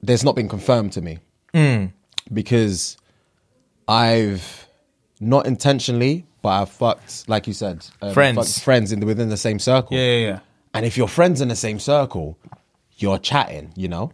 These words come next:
Speaker 1: And
Speaker 2: Mm.
Speaker 1: you know I fucked, she knows I fucked her, blah, blah, blah, all that stuff. So it's, um, it's definitely referral. And there was a chick I spoke to,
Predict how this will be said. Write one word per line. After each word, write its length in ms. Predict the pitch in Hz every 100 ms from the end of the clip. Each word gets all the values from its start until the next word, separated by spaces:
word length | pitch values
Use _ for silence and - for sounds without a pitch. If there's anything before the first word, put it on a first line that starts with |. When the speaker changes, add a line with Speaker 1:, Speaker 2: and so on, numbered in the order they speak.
| _
Speaker 1:
And 160 | 110 151
Speaker 2:
Mm. 80 | 156
Speaker 1:
you 140 | 143
know 260 | 135 160 139
I 120 | 113
fucked, 300 | - 107 - _ -
she 200 | 165 180
knows 260 | 160 151
I 80 | 113
fucked 360 | - 110 - -
her, 340 | 117 110 87 107
blah, 120 | 101 98
blah, 100 | 95
blah, 220 | 98 85 -
all 120 | 101
that 160 | 98 -
stuff. 200 | 90 82
So 240 | 90 82 - - - _ -
it's, 260 | 95 -
um, 520 | 98 95 92 87 82 92 -
it's 140 | 98 -
definitely 380 | 117 - 90
referral. 380 | 85 87 80 78 - _ _
And 240 | 123 117 104
there 140 | 107
was 580 | 107 104 98 90 - - _ _ _ _ _
a 120 | - 95
chick 220 | - 113
I 120 | 98
spoke 420 | - - 104 95
to, 340 | - 92 85